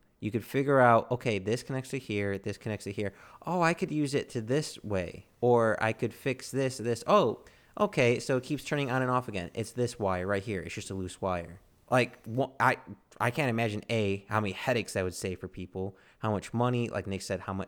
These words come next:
how, keep it out of the landfill. But you don't, again, like Nick said, you don't have to show everything, but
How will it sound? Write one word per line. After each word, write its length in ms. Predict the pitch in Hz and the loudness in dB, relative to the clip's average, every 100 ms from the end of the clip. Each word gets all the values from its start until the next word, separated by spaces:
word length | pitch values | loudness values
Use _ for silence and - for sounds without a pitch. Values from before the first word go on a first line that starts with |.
| - | -6
how, 140 | 101 - _ - | -8 -8 _ -8
keep 120 | 107 | -4
it 40 | |
out 100 | 98 | -2
of 80 | 92 | -2
the 80 | 92 | -2
landfill. 540 | 107 120 113 95 92 - _ _ - | -4 -4 -2 -4 -4 -10 _ _ 0
But 340 | 139 131 - _ _ _ _ | 2 2 -2 _ _ _ _
you 140 | 131 147 | -8 -2
don't, 320 | 180 214 - | 2 2 2
again, 380 | 131 165 160 95 - | 0 2 0 -2 -8
like 180 | 123 131 | -8 -6
Nick 120 | 151 | -6
said, 180 | - 127 | -4 -2
you 80 | 98 | 0
don't 100 | 151 | -2
have 100 | 185 | -4
to 60 | |
show 380 | 135 - 135 117 - - | -4 0 0 0 -6 -2
everything, 640 | 127 151 117 - 78 - - _ | 0 0 -2 -6 -12 -16 -20 _
but 300 | 120 120 - | -4 -4 -8